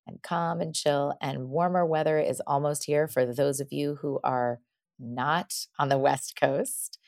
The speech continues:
It's even more important to want to make the most of it with Outer, which is a new outdoor furniture company purposely designed furniture to get you outdoors more.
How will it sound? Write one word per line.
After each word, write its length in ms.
It's 200
even 240
more 240
important 440
to 80
want 140
to 40
make 200
the 60
most 320
of 100
it 260
with 340
Outer, 480
which 180
is 140
a 40
new 260
outdoor 320
furniture 400
company 540
purposely 600
designed 460
furniture 580
to 160
get 280
you 140
outdoors 680
more. 420